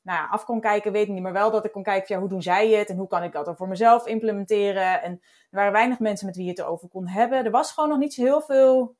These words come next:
over bekend, over alle mogelijkheden. En ook heel veel partijen boden ook helemaal nog niet een affiliate programma aan om daarmee, eh, om op die manier samen te werken.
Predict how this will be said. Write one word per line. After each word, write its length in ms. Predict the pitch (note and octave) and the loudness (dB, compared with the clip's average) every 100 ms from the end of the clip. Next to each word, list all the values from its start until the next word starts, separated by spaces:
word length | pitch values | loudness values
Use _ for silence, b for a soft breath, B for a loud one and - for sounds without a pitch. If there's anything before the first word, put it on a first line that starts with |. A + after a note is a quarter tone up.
| - | -2
over 280 | A3+ A3+ F#3 | -2 -2 -6
bekend, 600 | F3+ - B3+ C#5 - - | -6 -2 0 -2 -8 -10
over 240 | - A#3 - | -4 -2 0
alle 220 | A#3+ A#3+ | 2 4
mogelijkheden. 640 | A3+ A#3+ C4 A#3 A3 A3+ A#3 | 6 4 4 0 4 4 2
En 60 | |
ook 80 | G3 | -2
heel 220 | F3+ A#3 B3 | 4 4 4
veel 120 | A3 | -2
partijen 520 | G#3 G3+ F#3 F3+ E3+ | -2 0 2 0 0
boden 280 | F#3+ F3+ F3+ | 0 2 -2
ook 80 | F3 | -4
helemaal 260 | F3+ F3+ | -6 -6
nog 100 | F3 | -6
niet 200 | F3+ F3 | -8 -8
een 140 | F3+ E3+ | -10 -12
affiliate 320 | - F3+ F3 | -10 -8 -8
programma 400 | F3 - E3 D3+ | -10 -8 -8 -8
aan 260 | D#3 F3 C4 | -6 -4 -2
om 120 | B3 | 0
daarmee, 480 | A#3 A#3 A#3 A3+ A3 | 0 2 2 2 2
eh, 260 | G#3+ G3+ - | 2 0 -8
om 120 | G#3 | -12
op 100 | F#3+ | -12
die 140 | F#3 A3+ | -2 0
manier 240 | A3+ A3 | 2 0
samen 340 | A3 G#3 A#3 A#3 | -2 -6 -6 -6
te 100 | G#3+ | -4
werken. 440 | A3 A3+ C#4+ | -2 -2 -4